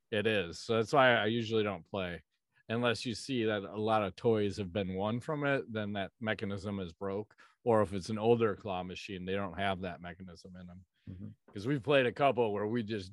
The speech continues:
Speaker 1: we drained the fucking machine <laughs> 'cause the claw was like, "Gink, gink." I'm like, "Yeah, it's like my, my jerk off hand, you know?"
Speaker 2: <laughs> Jesus.
Speaker 1: <laughs> Great. <laughs>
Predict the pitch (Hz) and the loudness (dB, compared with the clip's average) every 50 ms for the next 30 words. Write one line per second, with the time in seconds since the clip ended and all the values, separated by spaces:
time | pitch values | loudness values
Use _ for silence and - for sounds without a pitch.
0 | - - 151 135 131 110 101 113 135 135 139 139 131 123 113 - - 139 120 - | -6 0 2 2 2 2 2 2 4 4 4 4 4 2 0 2 4 4 4 4
1 | 113 104 104 95 - - - 123 120 117 117 113 - - 175 165 156 - - - | 2 -2 -2 -4 -4 -2 -2 0 0 0 -2 -4 -2 2 2 2 2 0 -6 -18
2 | - - - - - - - - 123 117 - 156 151 139 135 117 107 110 101 - | -18 -18 -18 -16 -14 -10 -4 -2 -2 0 4 6 8 8 8 8 4 0 -2 -6
3 | - - _ - - 185 202 220 196 147 - - - - _ _ - 147 156 190 | -8 -10 _ 0 4 6 6 6 4 2 -6 -10 -12 -16 _ _ -4 0 4 4
4 | 220 233 233 185 - - - - _ _ - 110 120 135 196 226 240 240 208 170 | 6 4 4 0 -4 -6 -8 -10 _ _ -10 -10 -8 -6 -2 0 2 2 4 2
5 | 123 113 - 147 139 120 131 131 123 113 98 98 - - 127 120 113 98 - 170 | 2 0 0 -2 -2 -2 -2 -2 -4 -4 -6 -8 -10 -4 0 0 0 2 4 4
6 | 202 175 165 117 104 - - 120 101 95 95 92 101 113 123 135 131 - - 147 | 4 6 6 4 4 4 4 2 2 2 0 -4 -6 -6 -6 -6 -2 4 6 6
7 | 127 - 160 135 - 139 127 - - 127 139 160 - - 113 135 165 147 - - | 8 10 8 8 8 6 2 2 4 4 6 6 6 4 -2 -2 -2 -4 -4 -4
8 | - - - - - 175 226 285 202 135 113 - - - 285 | -2 0 2 2 2 2 2 4 4 4 4 2 4 4 4